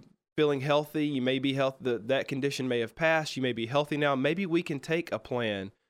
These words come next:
that is H S A compatible. Uh, one thing to think about when you're taking one of those plans, you need to have a strategy for that, because all of your expenses will be paid out of pocket until you reach that deductible. Are you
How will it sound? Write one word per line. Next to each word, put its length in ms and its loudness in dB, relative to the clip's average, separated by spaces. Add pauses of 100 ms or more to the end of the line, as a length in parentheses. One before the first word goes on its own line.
(100)
that 140 2
is 180 0
H 220 -2
S 180 -2
A 300 -2 (100)
compatible. 640 -6 (340)
Uh, 60 2
one 200 2
thing 260 0
to 80 -2
think 240 -4
about 320 2
when 100 -2
you're 100 -2
taking 360 -4
one 100 0
of 60 -2
those 160 -2
plans, 520 0
you 120 -4
need 300 0
to 100 -2
have 200 -2
a 40 -8
strategy 520 0
for 140 -6
that, 260 -2
because 520 -2 (400)
all 320 4
of 80 0
your 160 0
expenses 520 -4
will 80 -2
be 120 0
paid 460 0
out 180 2
of 120 -6
pocket 520 0
until 260 -2
you 180 0
reach 340 -2
that 200 2
deductible. 580 -2 (340)
Are 120 4
you 220 0